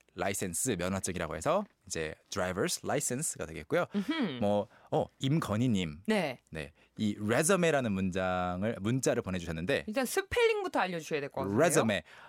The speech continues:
Speaker 1: R E S U M E인데
Speaker 2: 레저메?
Speaker 1: 레저메 뭐죠?
Speaker 2: 어, 나 이거 들어봤는데. 이거 우리 수업 시간에 한번 배웠는데.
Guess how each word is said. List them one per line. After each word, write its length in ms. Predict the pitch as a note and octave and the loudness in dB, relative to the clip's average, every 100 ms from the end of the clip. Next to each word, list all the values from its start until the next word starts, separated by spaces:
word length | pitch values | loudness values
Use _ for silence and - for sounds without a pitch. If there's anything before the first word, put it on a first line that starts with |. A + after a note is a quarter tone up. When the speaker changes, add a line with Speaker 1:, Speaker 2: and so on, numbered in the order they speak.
| - A#2 | -6 2
Speaker 1:
R 300 | C#3 F3+ E3+ | 6 6 4
E 240 | D3+ E3 E3 | 2 2 2
S 300 | A2 A#2 - B2 | 2 2 -2 0
U 220 | B2 C3+ G#2+ | 2 2 2
M 240 | A2 A2 - | 0 0 -2
E인데 560 | A#2+ G2+ F2 B2 D#2 - - | -2 0 0 0 0 -6 -10
Speaker 2:
레저메? 500 | E3+ E3+ D#3+ F#3 E4 | -8 -6 -6 -6 -2
Speaker 1:
레저메 380 | - C3 C3 G#2 | 0 2 2 0
뭐죠? 220 | E2+ B2+ D#4+ | 0 0 0
Speaker 2:
어, 100 | F4+ | -2
나 80 | E4+ | -4
이거 120 | C4+ | -4
들어봤는데. 840 | - C4+ G4 A4 F#4+ D#4 A#3+ A#3+ A#3 | -6 -4 0 0 -2 -2 -2 -2 -2
이거 120 | A#3 | -4
우리 220 | A#3+ C#4 | -2 -4
수업 240 | - G4+ | -2 -4
시간에 240 | - F4 D#4+ | -2 -2 -2
한번 180 | D#4+ D4 | -4 -4
배웠는데. 540 | G3 B3 E4+ A#3 | 0 0 0 -2